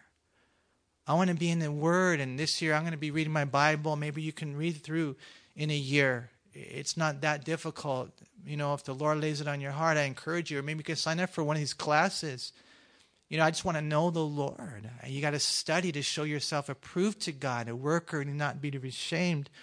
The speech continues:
rightly dividing the word of truth. See, here the Greek word is interesting. It means to follow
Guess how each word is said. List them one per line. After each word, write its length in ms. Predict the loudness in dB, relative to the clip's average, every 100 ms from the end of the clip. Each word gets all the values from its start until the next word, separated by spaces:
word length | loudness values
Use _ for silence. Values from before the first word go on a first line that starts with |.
| -20 -20 -10
rightly 460 | 6 8 8 4 -6
dividing 520 | -6 -4 -4 -4 -4
the 80 | -4
word 220 | -6 -6
of 80 | -8
truth. 320 | -8 -10 -12 -14 _ _ _ _ _ _ _ _ _ _ _ _ _ _ _ _ _ _ -6
See, 400 | -4 -2 -2 -2
here 200 | 0 2
the 140 | 2
Greek 340 | 0 -2 -2 -4
word 460 | 0 2 4 2
is 200 | 2 0
interesting. 920 | 0 0 -2 -2 -4 -4 -4 -4 -8 -12 _ _ _ _ _ _ _ -8
It 60 | -2
means 260 | 2 2 -2
to 100 | -6
follow 540 | -6 -2 0 0 -2